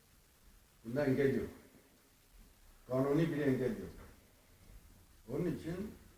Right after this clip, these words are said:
Allah rızası için çocuklara mutlaka dışarıya çıktığı zaman sarık sardırın. Buna niye sarık sardırmıyorsun? Sar. Çocuk alışsın. Bakın biz,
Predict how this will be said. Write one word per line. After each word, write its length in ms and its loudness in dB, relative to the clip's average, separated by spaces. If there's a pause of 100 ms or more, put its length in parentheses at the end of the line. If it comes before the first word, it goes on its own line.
(280)
Allah 300 2
rızası 340 0
için 340 -6
çocuklara 640 -4 (720)
mutlaka 880 2 (140)
dışarıya 400 -6
çıktığı 240 -12
zaman 320 -8
sarık 240 -10
sardırın. 420 -8 (960)
Buna 100 -4
niye 200 2
sarık 220 0
sardırmıyorsun? 1120 2 (400)
Sar. 200 6 (1300)
Çocuk 280 -4
alışsın. 500 -2 (1700)
Bakın 340 0
biz, 140 4